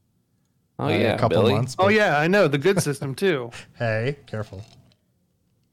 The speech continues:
Speaker 3: What? I don't have to crank it.
Speaker 2: <laughs>
Speaker 3: I mean, I'm
Speaker 1: That's true.
Speaker 3: gonna. I'm gonna, but I don't have to.
Speaker 2: Yeah, that was, that
Speaker 1: Crank
Speaker 2: was,
Speaker 1: the
Speaker 2: what, a
Speaker 1: little
Speaker 2: two-month delay, right, Bill, I
Speaker 1: Joy-Cons.
Speaker 2: think? I think it was just a two-month delay for good
Speaker 3: Yeah,
Speaker 2: old Steam
Speaker 3: that's
Speaker 2: Deck.
Speaker 3: fine.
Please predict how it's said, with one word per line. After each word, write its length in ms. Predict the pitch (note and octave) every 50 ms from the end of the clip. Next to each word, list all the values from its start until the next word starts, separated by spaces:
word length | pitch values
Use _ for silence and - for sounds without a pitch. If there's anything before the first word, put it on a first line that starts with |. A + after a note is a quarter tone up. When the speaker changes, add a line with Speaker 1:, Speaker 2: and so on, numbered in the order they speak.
| _ _ _ _ _ _ _ - - - - - - -
Speaker 3:
What? 220 | B3+ C4 B3 -
I 100 | C3+ D3+
don't 80 | G3 G#3
have 120 | A3 G#3+
to 80 | - D3
crank 380 | - - - C#3+ C#3+ C#3 - E3
it. 220 | F#3+ - - - -
Speaker 2:
<laughs> 520 | - G3 F#3+ - - - - - - -
Speaker 3:
I 80 | F#3 - - - - _ _ _ - C3
mean, 120 | C#3+ C#3
I'm 100 | C3 C3
Speaker 1:
That's 20 | C3
true. 100 | C#3 D3 - -
Speaker 3:
gonna. 200 | D#3+ E3 E3+ E3+ _ _ _ _ _ _ _ _ _
I'm 180 | C#3 C3+ C#3
gonna, 340 | C#3 E3 F#3 G#3+ G#3 F#3+ F3
but 120 | D3 C#3 B2+
I 80 | B2+ C#3
don't 160 | C#3+ D#3 F3
have 200 | F#3 G3+ G3+ -
to. 220 | - C#3+ C3+ C3+ C3+
Speaker 2:
Yeah, 180 | G#2+ G2+ F#2+ G2+
that 120 | G#2 A#2+ C3+
was, 180 | D#3 E3+ D#3 -
that 80 | -
Speaker 1:
Crank 180 | - A2+ C#3+ F#3+
Speaker 2:
was, 100 | G#3+ F3+
Speaker 1:
the 60 | - -
Speaker 2:
what, 100 | B2+ G#2+
a 40 |
Speaker 1:
little 100 | G#2 F#2+ F#2+ G2+
Speaker 2:
two-month 340 | B2+ B2+ C#3 D#3+ F3 - -
delay, 200 | F3 F3+ F#3 F#3 -
right, 100 | B2 C3
Bill, 80 | - G#2+ D#3 D#3+
I 80 | D#3+ D#3+
Speaker 1:
Joy-Cons. 60 | D3
Speaker 2:
think? 260 | E3 E3+ F3 E3 - -
I 40 | C3+
think 140 | D3+ D#3+ C#3+
it 20 | A2
was 80 | G2+
just 160 | G2+ F#2+ -
a 60 | G2+ G2
two-month 400 | - - G#2 G2 F#2+ G2 G2+ -
delay 340 | - G#2 G2+ G2+ G#2+ A2+ A2 - - _
for 240 | G#2+ G#2+ A2 A2+ - _ _ _ _ _ _ _ _ _ _ _ _ _
good 100 | - A2+
Speaker 3:
Yeah, 200 | A2+ A2 A2 G#2+
Speaker 2:
old 100 | G#2+ -
Steam 160 | - - F#2+ F#2+
Speaker 3:
that's 160 | A#2 A2+ A2+
Speaker 2:
Deck. 180 | A2+ A2 C3
Speaker 3:
fine. 360 | B2 B2+ B2+ C3 B2+ C3 C3+